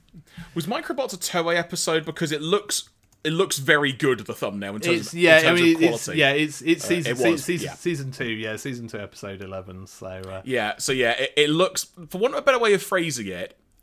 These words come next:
Speaker 1: it looks incredibly modern for the time. Like, when you look at it now, you think, "Oh, that looks recent," as a
Speaker 2: Yeah.
Speaker 1: thumbnail image.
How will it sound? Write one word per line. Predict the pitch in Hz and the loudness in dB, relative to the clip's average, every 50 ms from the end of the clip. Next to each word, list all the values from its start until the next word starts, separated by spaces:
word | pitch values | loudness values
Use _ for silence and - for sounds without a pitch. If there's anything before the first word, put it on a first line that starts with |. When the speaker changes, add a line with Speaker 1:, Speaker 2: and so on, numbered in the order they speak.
| _ _ _ - | _ _ _ 2
Speaker 1:
it | 180 180 170 | 2 2 2
looks | 175 180 202 214 - 165 - 208 | 2 2 2 2 2 2 -2 -2
incredibly | 185 180 151 - - - 190 175 170 180 156 175 170 170 160 156 151 _ _ - | -2 -4 -4 -4 -2 0 -2 0 0 -2 -6 -4 -6 -6 -6 -8 -10 _ _ -4
modern | 151 151 147 147 143 147 143 139 139 131 113 101 90 87 92 101 107 _ | -2 0 0 2 2 2 2 2 2 0 -6 -6 -6 -8 -10 -12 -14 _
for | - - 113 | -14 -14 -14
the | 107 - | -12 -10
time. | - 135 110 90 85 82 85 87 90 _ _ _ _ _ _ _ _ _ _ _ _ _ - _ _ - - | -8 -6 -6 -6 -6 -10 -16 -18 -20 _ _ _ _ _ _ _ _ _ _ _ _ _ -20 _ _ -14 -4
Like, | - 139 135 | -2 0 0
when | 147 160 | 2 0
you | 190 196 | 4 4
look | 196 185 - 196 | 4 4 6 4
at | 175 | 2
it | 170 180 | 4 4
now, | 180 151 147 | 4 4 4
you | 147 | 2
think, | 143 165 151 143 - | 0 -4 -6 -2 0
"Oh, | - - 208 | 0 2 2
that | 226 233 | 2 2
looks | 180 143 131 - 160 | 0 0 -4 -4 -4
recent," | 202 220 208 - - 90 80 76 - - _ _ _ _ _ _ _ - | -4 -4 -4 -4 -6 -6 -8 -14 -20 -20 _ _ _ _ _ _ _ -10
as | 131 113 | -8 -6
a | 120 | -4
Speaker 2:
Yeah. | 113 117 98 | -2 -2 -2
Speaker 1:
thumbnail | 95 95 92 90 92 | -4 -6 -8 -10 -10
image. | 85 85 85 87 - - | -12 -14 -12 -14 -14 -16